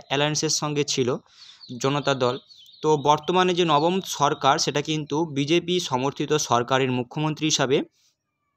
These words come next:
তিনি এসছেন, কিন্তু তার মূল যে পার্টি, যে মাদার পার্টি, সেটা কিন্তু জনতা দল বা জেডিইউ। তো এরপরে দেখে নেব যে ফিল্মফেয়ার অ্যাওয়ার্ড। তো বেস্ট ফিল্ম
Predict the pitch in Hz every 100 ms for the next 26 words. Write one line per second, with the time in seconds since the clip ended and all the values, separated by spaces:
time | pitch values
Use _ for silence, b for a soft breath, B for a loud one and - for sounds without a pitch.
0 | - - 139 151 156 156 - 131 113 165
1 | 160 170 151 156 151 180 196 185 151 127
2 | 123 190 160 151 135 131 156 160 123 127
3 | - 143 143 131 143 135 120 135 156 156
4 | 117 123 165 b b b - 131 135 123
5 | 151 139 127 107 101 _ - - _ _
6 | b b b b - 156 180 175 170 185
7 | 180 202 190 135 180 311 _ - 127 143
8 | 147 131 _ _ _ - - - 196 208
9 | 185 - 151 151 151 - _ - 123 127
10 | 113 - _ - 139 131 190 214 - 190
11 | 151 160